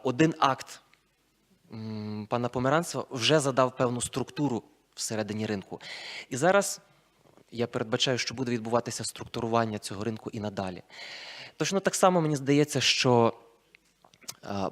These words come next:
поява такого фонду, як, е, Фонд майбутнього України, є цією точкою кристалізації, яка дає поштовх до створення, вибудування якоїсь нової ієрархії в, а, у-, українському середовищі.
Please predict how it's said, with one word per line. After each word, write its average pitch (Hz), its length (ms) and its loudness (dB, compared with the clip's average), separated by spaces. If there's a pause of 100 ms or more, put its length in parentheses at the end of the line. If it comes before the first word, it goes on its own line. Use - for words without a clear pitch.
поява 131 380 6
такого 120 360 -4
фонду, 117 380 -2
як, - 400 -8
е, 95 380 -6
Фонд 113 280 -6
майбутнього 117 480 -2
України, 123 560 0 (460)
є 123 240 4
цією 139 260 0
точкою 156 400 2
кристалізації, 139 800 0
яка 123 180 -2
дає 131 200 2
поштовх 135 480 2
до 120 220 2 (1040)
створення, 139 640 4 (120)
вибудування 131 520 0
якоїсь 127 420 0
нової 135 480 4
ієрархії 127 600 0 (180)
в, 101 300 0 (640)
а, 101 600 -4
у-, - 40 -16
українському 123 840 -4
середовищі. 95 720 -6